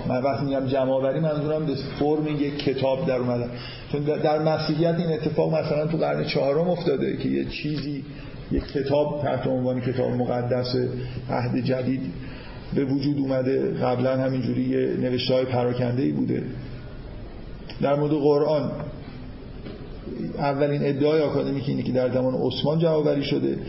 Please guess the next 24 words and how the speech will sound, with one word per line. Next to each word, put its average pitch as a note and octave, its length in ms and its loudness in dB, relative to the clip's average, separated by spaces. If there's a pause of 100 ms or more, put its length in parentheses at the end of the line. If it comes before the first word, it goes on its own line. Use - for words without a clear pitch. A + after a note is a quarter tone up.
(400)
یه D3+ 220 4
ادعای D3 460 4
آکادمیک C3+ 640 2
دیگه B2 200 0
اینه C3 240 0
که B2 240 0 (260)
در C3 180 2
زمان C3+ 260 0
پیامبر C3+ 840 0
جمع‌آوری D3+ 480 2
شده. C#2 340 0 (1200)
نه C3+ 200 0
اینکه C#3+ 200 2
از C3 100 2
طریق C3 320 0 (260)
مسلمونا C3+ 600 2
این C3+ 200 0
ادعا C3 360 0
باشه، B1+ 400 0 (1000)
از - 220 0 (920)
آدمایی C3 500 0
که C3 260 2 (100)
اصولاً، B2+ 400 0
حالا A#2+ 360 0